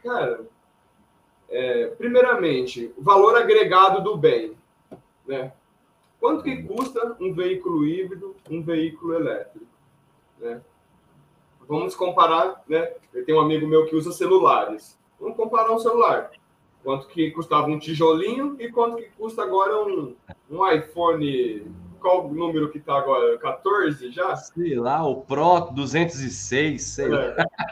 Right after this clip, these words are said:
Speaker 1: Então, quanto que, há uma diferença absurda, não há? De um
Speaker 2: Sim.
Speaker 1: pro outro,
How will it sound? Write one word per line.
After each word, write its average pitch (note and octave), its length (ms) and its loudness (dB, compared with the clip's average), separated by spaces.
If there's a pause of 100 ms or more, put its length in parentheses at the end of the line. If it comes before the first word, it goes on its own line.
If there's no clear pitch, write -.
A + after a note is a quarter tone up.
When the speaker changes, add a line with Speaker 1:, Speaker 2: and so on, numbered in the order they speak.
(120)
Speaker 1:
Então, A#2+ 480 -2 (220)
quanto A#3+ 240 0
que, G#3 260 -6 (340)
há B2+ 120 -2
uma D3+ 140 0
diferença E3 640 0 (220)
absurda, B3+ 760 0
não D3 180 2
há? - 320 0 (460)
De D#3 140 -4
um D#3 60 2
Speaker 2:
Sim. D3 140 -4
Speaker 1:
pro C#3+ 80 -2
outro, B2+ 560 0